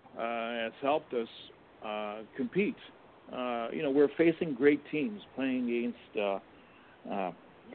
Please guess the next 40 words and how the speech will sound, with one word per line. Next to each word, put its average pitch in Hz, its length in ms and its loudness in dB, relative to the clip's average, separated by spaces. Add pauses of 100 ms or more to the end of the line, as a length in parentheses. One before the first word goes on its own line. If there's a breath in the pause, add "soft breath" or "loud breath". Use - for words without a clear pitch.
(140)
huge 147 280 8 (120)
teams, 123 300 2 (200)
bigger 156 260 6
teams, 113 460 -6 (160)
faster 147 340 6
teams. 104 460 -4 (580 loud breath)
Um, 101 720 4 (200)
you 123 120 -2
know, 104 160 2
you, 113 200 2
you, - 220 -2 (220)
uh, - 300 -2
the 123 100 8
Renegades 131 580 10
or, 107 280 2 (460 loud breath)
or, 120 520 8
or 113 60 4
the 110 240 -4
New 139 140 4
York 147 240 8 (120)
Sharks 139 360 6 (120)
or 120 180 0
the 117 100 -2
Washington 131 560 2
Divas, 127 380 6
they're 135 160 4
great 135 400 6
teams, 139 360 0 (580 soft breath)
and 120 380 0
to 131 80 2
be 135 100 10
able 143 220 8
to 120 100 -6
compete 156 460 2
with 117 120 -2
them, 117 180 -4
we, 123 260 0
well, 147 180 -4
you 139 160 0
can't, 160 320 0